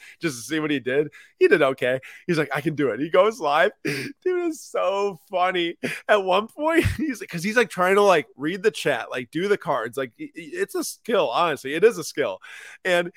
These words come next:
at one point, he's, like, forgets what he's doing. He fans, <laughs> he, like, literally fans the cards, like, to show that there's four base cards, and just sets them off to the side and doesn't even show any of the cards, and then there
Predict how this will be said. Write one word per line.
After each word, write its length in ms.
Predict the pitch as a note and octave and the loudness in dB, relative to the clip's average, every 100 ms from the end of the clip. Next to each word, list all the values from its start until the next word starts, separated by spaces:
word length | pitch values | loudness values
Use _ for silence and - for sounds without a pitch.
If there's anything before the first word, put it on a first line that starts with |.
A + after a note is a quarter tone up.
| - - - - | -16 -20 -20 -4
at 120 | G#3 G3+ | -2 2
one 220 | A3 A#3 | 2 2
point, 340 | - A#3 A#3+ | 2 4 4
he's, 200 | G#3+ G#3+ | -2 -2
like, 220 | G3+ F#3+ F3+ | 0 0 -2
forgets 440 | - F3+ E3+ G3+ - | -8 -6 -4 -6 -6
what 100 | A3+ | -8
he's 140 | G#3 | -6
doing. 300 | D#3 D3+ F#3 | -2 0 0
He 140 | F#3 G3 | -2 -6
fans, 600 | - C3 C#3+ F3+ C4+ A3 | -6 -4 -2 0 0 0
<laughs> 40 | |
he, 100 | C#4 | -4
like, 120 | G3+ D#3+ | -4 -2
literally 260 | G3+ D#4 | 0 0
fans 460 | - C#3+ D3 G#3+ F3+ | 0 0 2 0 -2
the 120 | D3 | -6
cards, 460 | - D3 B2+ A#2+ C3 | -4 -2 -4 -4 -6
like, 160 | C#3+ | -6
to 100 | D3 | -6
show 240 | - D3+ F3 | -2 0 2
that 140 | E3+ | 0
there's 200 | D3+ C#3+ | -2 -6
four 240 | - F3 F3 | -4 -4 0
base 340 | D3+ E3 G#3+ | 0 -2 -6
cards, 340 | - C3+ C#3 _ | -6 -4 -4 _
and 140 | E3+ G3 | -8 -8
just 180 | A#3 - | -8 -4
sets 220 | A3 - | -4 -2
them 100 | A#3+ | 2
off 200 | A3+ A3 | 2 2
to 60 | |
the 60 | G#3+ | -4
side 280 | - F#3+ G3 | 0 2 2
and 100 | F#3+ | 2
doesn't 180 | F#3+ G3 | 0 -2
even 140 | G3+ | -2
show 200 | D#3 G3 | 0 0
any 260 | D#3+ F#3 G3 | 0 0 0
of 80 | |
the 80 | F#3 | -2
cards, 320 | - D#3 E3 | -2 -2 0
and 120 | E3+ E3 | -2 -6
then 120 | E3 | -2
there 180 | E3 | -2